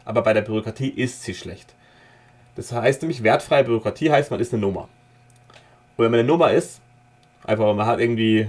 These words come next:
seine Steuernummer oder was weiß ich was, ist man irgendwie als Name und Nummer gespeichert, dann ist dein Verhalten irrelevant.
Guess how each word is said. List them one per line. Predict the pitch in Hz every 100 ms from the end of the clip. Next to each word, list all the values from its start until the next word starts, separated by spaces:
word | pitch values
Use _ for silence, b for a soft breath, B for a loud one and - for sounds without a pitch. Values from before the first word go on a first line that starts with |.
| 104
seine | 110 104
Steuernummer | 104 127 131 127
oder | -
was | 110
weiß | -
ich | 135
was, | 147 -
ist | - -
man | 113
irgendwie | 120 117 113 104
als | 107
Name | 117 107 131
und | 113
Nummer | 117 110
gespeichert, | 113 - 104 131 165 - _ _ _ _ _ _ -
dann | 131
ist | 131
dein | 127
Verhalten | 123 117 117 - 113
irrelevant. | 117 101 87 71 -